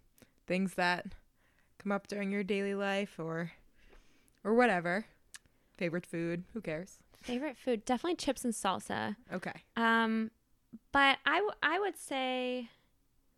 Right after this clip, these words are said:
Speaker 2: you know, in terms of recovery, most of my,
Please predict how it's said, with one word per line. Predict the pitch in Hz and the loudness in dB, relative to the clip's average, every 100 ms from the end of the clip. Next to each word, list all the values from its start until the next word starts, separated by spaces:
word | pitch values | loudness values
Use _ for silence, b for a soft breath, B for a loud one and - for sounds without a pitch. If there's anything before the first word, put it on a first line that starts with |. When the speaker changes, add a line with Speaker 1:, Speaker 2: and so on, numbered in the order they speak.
| _ _ _ _ _ _ _ _ _ _ _ | _ _ _ _ _ _ _ _ _ _ _
Speaker 2:
you | 262 269 | -4 0
know, | 262 247 240 233 | 2 4 2 0
in | 254 | -4
terms | 254 269 277 | -4 -4 -4
of | 302 320 | -6 -6
recovery, | 302 - 214 208 214 214 208 202 208 - _ _ _ _ _ _ _ - 214 _ _ _ 214 - - | -8 -6 -6 -4 -4 -2 -2 -4 -6 -10 _ _ _ _ _ _ _ -20 -20 _ _ _ -20 -10 0
most | 240 247 262 294 - - | 4 6 6 4 -2 0
of | 247 220 | 2 2
my, | 226 214 208 208 202 202 | -4 -2 -4 -4 -4 -6